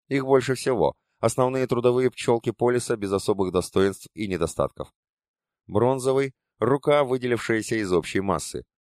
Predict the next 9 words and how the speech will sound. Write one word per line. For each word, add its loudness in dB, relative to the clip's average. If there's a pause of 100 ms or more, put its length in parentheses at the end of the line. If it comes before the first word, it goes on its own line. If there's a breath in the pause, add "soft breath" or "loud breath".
(220)
Такие 0
сами 0
выбирают 4
себе -2
задания 0
из -6
предоставленных 0
столом -2
списков. -6